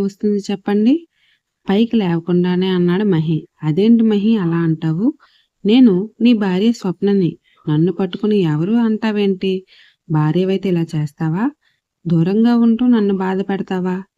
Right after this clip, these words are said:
చెప్పు, నువ్వు ఇలా దగ్గరగా ఉండి నన్ను బాధ పెట్టే కంటే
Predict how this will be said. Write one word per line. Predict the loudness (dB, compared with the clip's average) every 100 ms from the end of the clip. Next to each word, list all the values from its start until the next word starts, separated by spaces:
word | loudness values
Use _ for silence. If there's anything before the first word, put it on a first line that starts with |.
| -6
చెప్పు, | -6 -2 0 -2 -4 _ _ _ _ -4
నువ్వు | 0 4 4
ఇలా | 4 0
దగ్గరగా | -2 -2 -2 -2 0 0
ఉండి | 0 2 2 0 -4 _ -4
నన్ను | 2 2
బాధ | 2 -2 -4
పెట్టే | -4 -6 -6
కంటే | -4 -2 -2 0